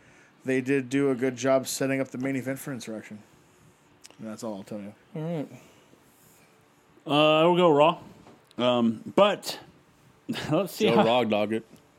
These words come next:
Speaker 3: so let's see how the ratings did, okay?
Speaker 2: Oh, boy.
Speaker 3: Last week, W C W got a three point one, while W W F going into the pay-per-view, a seven point one.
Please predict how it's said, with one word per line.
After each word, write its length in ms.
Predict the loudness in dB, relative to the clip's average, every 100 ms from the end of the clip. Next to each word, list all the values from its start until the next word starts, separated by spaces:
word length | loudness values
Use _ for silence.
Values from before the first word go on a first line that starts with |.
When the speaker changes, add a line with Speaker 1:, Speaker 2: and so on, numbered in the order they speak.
| -6
Speaker 3:
so 140 | 0
let's 140 | 0 0
see 80 |
how 40 | 2
the 80 | 4
ratings 320 | 4 2 2
did, 160 | 0
okay? 200 | 0 -2 -4 _ _ _ _ _ _ _ -16
Speaker 2:
Oh, 180 | -14 -12
boy. 240 | -10 -10 -10 _ -20 -20 -20 -20 _ _ -20 _
Speaker 3:
Last 360 | 0 2 2 0
week, 260 | 0 0 0
W 200 | 0 0
C 120 | 0
W 480 | 2 2 4 2 0
got 160 | -2 -4
a 60 |
three 360 | -4 -2 2 2
point 280 | 2 -2 0
one, 280 | 0 0 -2 -8 _ _ _ _ -2
while 200 | 2 2
W 420 | 0 0 2 2
W 260 | 2 4 4
F 180 | 2 2
going 300 | 2 4 4
into 640 | 4 2 4 4 4 2 -4 _ _ -4
the 100 | -2
pay-per-view, 580 | 0 -2 -2 0 0 2
a 120 | 2
seven 580 | 2 0 2 4 4 2
point 340 | 2 2 2
one. 420 | -2 0 0 -2